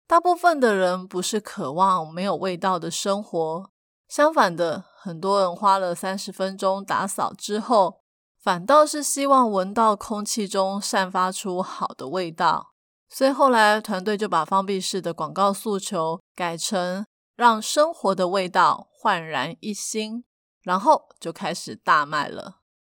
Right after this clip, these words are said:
而且为了让空气中散发出好的味道，原本没有味道的方壁氏还加了一些香精呢。<laughs> 所以习惯的三大要素：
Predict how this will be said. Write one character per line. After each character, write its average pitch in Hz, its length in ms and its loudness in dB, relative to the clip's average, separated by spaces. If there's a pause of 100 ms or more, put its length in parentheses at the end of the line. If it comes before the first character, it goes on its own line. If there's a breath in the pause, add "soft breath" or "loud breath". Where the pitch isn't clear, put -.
(240)
而 208 80 -4
且 208 260 0
为 196 160 0
了 196 120 2
让 208 220 4
空 214 220 -4
气 214 180 -4
中 202 280 0
散 214 240 0
发 208 160 4
出 214 240 0
好 - 280 -4
的 - 200 -4
味 226 200 4
道， 220 420 4 (340)
原 226 300 -2
本 277 200 4
没 190 220 -6
有 190 140 0
味 190 180 -2
道 180 200 4
的 175 100 -2
方 190 240 0
壁 190 180 -6
氏 175 420 -4 (140)
还 - 240 -14
加 180 300 -4
了 180 120 -8
一 180 120 -12
些 180 240 -6
香 196 320 -6
精 208 260 -6
呢。 196 280 -6 (380)
<laughs> - 800 -12
所 202 300 -2
以 202 400 -4 (280)
习 - 320 -8
惯 285 300 4
的 202 300 2
三 185 280 -6
大 180 220 0
要 175 240 0
素： 175 400 -6